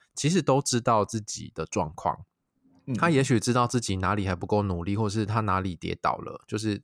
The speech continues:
Speaker 1: 他这次会跌倒是为什么，他可能自己会知道。所以也许也不一定要给他解决的方法，因为他会在这个心情整理好之后，去找到一个属于他自己的解决方法，或者是再重新站起来的方法。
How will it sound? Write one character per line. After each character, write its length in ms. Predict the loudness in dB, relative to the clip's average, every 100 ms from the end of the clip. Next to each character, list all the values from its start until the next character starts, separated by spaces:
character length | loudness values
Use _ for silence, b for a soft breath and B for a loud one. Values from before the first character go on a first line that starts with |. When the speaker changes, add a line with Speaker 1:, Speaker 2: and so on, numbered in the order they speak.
| _
Speaker 1:
他 180 | -2 0
这 160 | 2
次 160 | 2 2
会 140 | 2
跌 160 | 2 0
倒 100 | 0
是 140 | -2
为 160 | 0 0
什 160 | 0 -4
么， 100 | -2
他 120 | -4
可 160 | -2
能 120 | -6 -6
自 120 | -10
己 280 | -14 -16 -18
会 160 | -6 -6
知 260 | -6 -12 -4
道。 200 | -4 -4 B B B B
所 180 | 0 2
以 240 | 4 2 -2 B B B B _ _
也 180 | 2 4
许 280 | 2 0
也 180 | 0 0
不 180 | 2 2
一 60 | 2
定 140 | 2
要 100 | 2
给 160 | 0 -4
他 180 | -2
解 160 | -2 -2
决 160 | -4 -6
的 120 | -6
方 260 | -4 -6
法， 240 | -4 -2 -2
因 140 | -2
为 100 | -2
他 220 | 0 -2 2
会 160 | 2
在 220 | 2 0
这 100 | -2
个 260 | -4 -4 -4
心 220 | -2 -2
情 220 | 0 -2
整 180 | -2 -4
理 100 | -4
好 200 | -4 -6
之 240 | -6 -8 -4
后， 180 | -4
去 140 | -4 -4
找 180 | -4 0
到 220 | 0 0
一 20 |
个 160 | -2 -4
属 240 | -4 -6
于 60 | -4
他 180 | -6
自 100 | -6
己 160 | -8 -10
的 80 | -12
解 200 | -14 -14
决 180 | -14 -14
方 240 | -12 -12
法， 280 | -12 -14 -10
或 100 | -8
者 80 | -6
是 140 | -8
再 220 | -4 -2 -2
重 200 | -4 -8
新 200 | -8 -4
站 180 | -4
起 140 | -4 -8
来 100 | -10
的 100 | -12
方 240 | -12 -12 -10
法。 260 | -10 -12